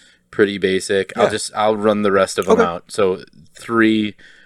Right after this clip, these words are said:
Speaker 1: was the Chobani. We went into a back-to-back Chobani flips.
Speaker 2: Andrew's never had, that was his first flips.
Speaker 1: It was a first flip.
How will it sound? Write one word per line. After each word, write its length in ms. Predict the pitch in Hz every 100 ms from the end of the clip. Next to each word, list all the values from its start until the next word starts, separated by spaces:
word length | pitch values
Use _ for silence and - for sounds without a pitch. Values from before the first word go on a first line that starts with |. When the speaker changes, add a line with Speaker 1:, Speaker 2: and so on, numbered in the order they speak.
| _
Speaker 1:
was 240 | 98 87 90
the 100 | 90
Chobani. 540 | - 95 98 98 101
We 140 | 95 95
went 200 | 92 92
into 260 | 85 98
a 60 | 85
back-to-back 840 | 82 - - 107 101 110 101 95
Chobani 440 | - 92 95 90 78
flips. 520 | - 123 120 - -
Speaker 2:
Andrew's 360 | 101 107 113
never 340 | 98 95 101 104
had, 300 | 107 101 95
that 120 | 95
was 140 | 101 101
his 120 | 92
first 320 | - 101 -
flips. 480 | - 101 - - -
Speaker 1:
It 120 | 101
was 200 | 82 123
a 60 | 143
first 300 | - 80 -
flip. 280 | - 69